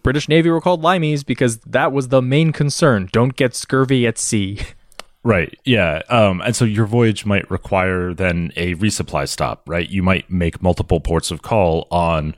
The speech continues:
Speaker 2: this short-term adventure. Uh, you might do like, uh, a lot of sailors had to do, especially exploring, and forage, right? Come in close to land, uh, do some hunting, do some fishing, do some gathering,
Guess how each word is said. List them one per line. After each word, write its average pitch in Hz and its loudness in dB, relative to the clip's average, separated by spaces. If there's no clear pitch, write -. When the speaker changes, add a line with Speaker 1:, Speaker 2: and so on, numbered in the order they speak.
Speaker 2:
this 82 -4
short-term 85 -2
adventure. 76 -6
Uh, 76 -4
you 95 -2
might 95 0
do 98 0
like, 95 0
uh, 90 0
a 98 -4
lot 135 2
of 135 0
sailors 101 0
had 98 0
to 92 -2
do, 95 0
especially 90 0
exploring, 87 -2
and 90 -4
forage, - -2
right? 78 -4
Come 95 0
in 90 0
close - -2
to 92 -6
land, 123 0
uh, 85 -2
do 92 -2
some 90 -4
hunting, 90 -2
do 82 -4
some 82 -6
fishing, 82 -4
do 92 0
some 90 -4
gathering, 78 -2